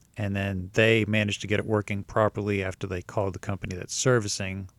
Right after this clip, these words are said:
Marvel Tools. And he said, "They still make this." And I'm like, "Yeah." I'm like, "What is it, like, thirty thousand dollars?" And they're like, "No, it's thirty-five thousand dollars." I'm like, <laughs> "Oh, I need one of those."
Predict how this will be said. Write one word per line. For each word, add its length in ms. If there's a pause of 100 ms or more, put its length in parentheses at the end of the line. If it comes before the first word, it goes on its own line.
(140)
Marvel 440
Tools. 600 (920)
And 120
he 40
said, 180
"They 100
still 360
make 340
this." 420 (560)
And 220
I'm 80
like, 360
"Yeah." 220
I'm 100
like, 140
"What 120
is 100
it, 40
like, 120
thirty 220
thousand 340
dollars?" 400
And 100
they're 60
like, 220 (100)
"No, 160
it's 140
thirty-five 640
thousand 400
dollars." 560 (760)
I'm 60
like, 240
<laughs> 80
"Oh, 840 (440)
I 180
need 340
one 160
of 100
those." 460